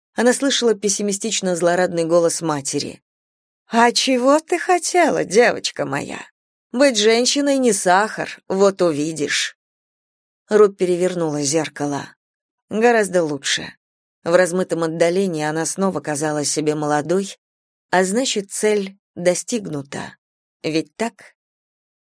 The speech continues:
Рут вернулась в кровать и выключила свет. Как только она уснула, голоса в голове злобно зашептали. «В твои-то годы!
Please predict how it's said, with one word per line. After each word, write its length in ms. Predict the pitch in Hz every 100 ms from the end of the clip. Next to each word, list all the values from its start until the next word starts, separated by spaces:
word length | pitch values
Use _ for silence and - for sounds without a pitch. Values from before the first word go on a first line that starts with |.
| _ _
Рут 260 | 220 294 269
вернулась 440 | 262 254 254 233
в 80 | -
кровать 420 | 214 220 262 254
и 40 |
выключила 520 | 190 202 185 - 175 175
свет. 520 | - 151 143 139 - _ _ _ _
Как 200 | - 165
только 320 | - 165 165
она 200 | 160 160 151
уснула, 640 | 139 180 196 220 208 196 - _ _ _
голоса 540 | 170 180 196 196 - 254
в 80 |
голове 640 | 208 180 175 165 180 180 175 _ _
злобно 640 | 156 147 156 170 165 156
зашептали. 920 | 139 147 - 151 - 165 143 139 135 - _ _ _ _
«В 140 | - -
твои-то 920 | 254 208 220 202 208 269 277 - 240
годы! 840 | 214 196 214 202 170 - - -